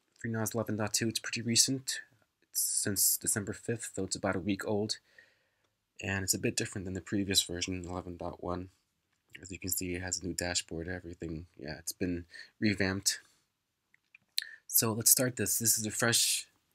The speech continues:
uh, install. Everything's brand new. I haven't done anything, so I'll just start from the very beginning. So the first thing we'll do is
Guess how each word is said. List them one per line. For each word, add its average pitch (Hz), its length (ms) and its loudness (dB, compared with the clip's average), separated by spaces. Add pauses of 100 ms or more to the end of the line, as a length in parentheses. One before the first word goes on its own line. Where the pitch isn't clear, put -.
(160)
uh, 101 220 -2 (100)
install. 117 460 6 (400)
Everything's 107 320 -2
brand 107 280 2
new. 120 180 2
I - 40 2
haven't 107 160 0
done 104 100 4
anything, 110 400 2
so 110 100 2
I'll 101 80 4
just 101 140 2
start - 240 4
from 107 140 0
the 98 120 -4
very 107 220 0
beginning. 95 400 -2 (720)
So - 100 -20
the - 80 -14
first - 240 0
thing 117 180 4
we'll 120 140 2
do 135 360 6 (100)
is 117 420 4